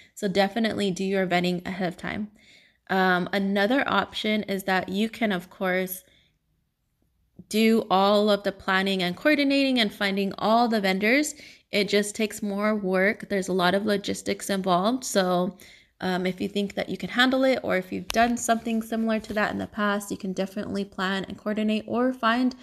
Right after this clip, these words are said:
a photographer or a planner who wants to help you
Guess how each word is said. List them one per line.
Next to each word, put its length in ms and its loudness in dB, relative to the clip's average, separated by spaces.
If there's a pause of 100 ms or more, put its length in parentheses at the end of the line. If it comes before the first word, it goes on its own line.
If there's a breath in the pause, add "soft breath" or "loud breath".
(280 loud breath)
a 100 -2
photographer 1000 0
or 120 0
a 80 0
planner 540 -2
who 160 -2
wants 320 -2
to 80 -10
help 400 -2
you 320 -2